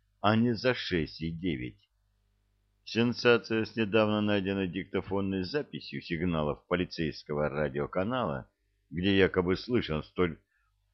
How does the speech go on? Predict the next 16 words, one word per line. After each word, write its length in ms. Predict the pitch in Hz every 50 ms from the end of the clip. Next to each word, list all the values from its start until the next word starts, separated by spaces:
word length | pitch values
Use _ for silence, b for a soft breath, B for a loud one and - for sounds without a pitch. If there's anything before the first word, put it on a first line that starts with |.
| _ _ _ _ _ -
чаемый 720 | - - 95 87 82 78 73 73 73 76 76 73 - - _
конспирологами 1040 | - 85 85 76 - - - 87 90 85 85 82 80 76 73 69 64 76 73 73 71
четвёртый 720 | - - 82 76 - - 80 80 78 76 76 - 80 78
выстрел, 840 | 82 92 110 143 147 135 - - - - 78 69 69 67 65 64 - _ _ _ _ _ _ _ _ _ _ _
дожила 480 | - 87 110 107 - 135 135 135 139 135
ровно 320 | 131 131 127 123 120 120
до 160 | 107 117 117
того 320 | 110 - 117 110 110 113 110
мига, 400 | 123 147 156 147 113 95 87 80
как 260 | - 98 90 - -
плёнкой 380 | - 156 175 170 139 113 113
занялись 720 | 98 90 98 101 101 101 113 123 156 160 151 - - - _ _ _ _
эксперты-профессионалы 1700 | - 87 - - - - 123 139 143 127 - 107 - - 90 87 85 - 87 87 - - - 82 78 73 69 69 69 71 78 92 110 131
из 140 | 120 110
Национального 680 | 113 92 - - 82 78 71 76 76 80 82 85 90 90
комитета 680 | - 98 104 113 135 143 143 139 - - 78 73 76 -